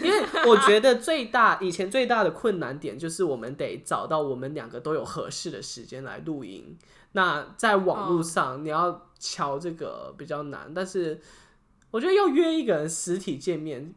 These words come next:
Speaker 1: 就是如果你在同一个城市这样子做的话，会更容易吧？你觉得？
Speaker 2: 我觉得不是说更容易，我是觉得说，应该说你会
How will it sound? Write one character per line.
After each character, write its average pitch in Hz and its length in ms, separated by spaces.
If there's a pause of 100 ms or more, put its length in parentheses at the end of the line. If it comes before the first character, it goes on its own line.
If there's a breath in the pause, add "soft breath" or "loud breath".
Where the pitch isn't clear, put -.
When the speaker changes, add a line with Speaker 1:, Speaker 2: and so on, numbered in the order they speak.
Speaker 1:
就 - 100
是 226 120
如 240 100
果 214 80
你 147 80
在 180 100
同 165 160
一 151 60
个 156 60
城 - 240
市 107 280
这 160 120
样 147 100
子 127 120
做 123 200
的 - 60
话， 127 180
会 131 320
更 107 320 (540)
容 135 180
易 143 140
吧？ - 340
你 160 80
觉 - 160
得？ - 180
Speaker 2:
我 240 60
觉 381 80
得 440 80
不 403 100
是 190 120
说 208 140
更 202 180
容 117 220
易， 147 60
我 175 120
是 247 140
觉 165 200
得 127 80
说， 170 480 (760)
应 233 100
该 262 220
说 226 240
你 185 140
会 185 300